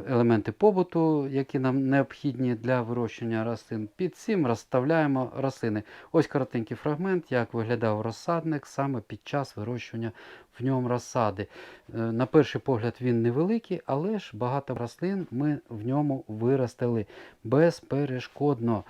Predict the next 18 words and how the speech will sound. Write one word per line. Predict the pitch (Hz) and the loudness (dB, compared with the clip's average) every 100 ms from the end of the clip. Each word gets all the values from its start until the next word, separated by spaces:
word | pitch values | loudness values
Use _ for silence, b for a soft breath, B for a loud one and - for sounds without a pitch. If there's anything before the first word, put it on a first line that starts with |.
| B B B _ | B B B _
Так | 143 | -2
що | - - 135 131 | 0 0 2 0
ось | 131 127 - | -4 -6 -4
такий | 135 - _ _ _ _ _ - _ _ 139 135 | -8 -8 _ _ _ _ _ -20 _ _ 0 0
варіант | 110 117 113 131 185 214 - - | 2 0 0 0 0 -2 -6 -6
розділення | 123 131 117 151 131 113 107 101 92 - _ - 117 113 113 110 107 | -2 -2 -2 -2 0 0 -2 -4 -6 -14 _ -18 -14 -12 -10 -10 -2
великої | 123 123 - 113 | 0 0 0 -2
теплиці, | 107 113 - 208 - | -2 -6 -4 -4 -2
ну, | 123 143 - | -2 -4 0
умовно | 165 147 156 143 110 104 107 | 2 4 4 4 4 0 -2
великої, | 110 120 107 98 | 0 0 -2 -6
тому | 92 120 120 | -6 -2 -4
що | - 107 B B B | -2 -8 B B B
двадцять | - 117 127 113 | -4 -2 -2 -4
чотири | - - 123 | -12 -2 -2
квадратних | 120 117 117 113 120 - | 0 0 2 2 -2 -2
метра — | 151 113 98 | -2 -4 -4
це | 117 110 104 | 0 2 0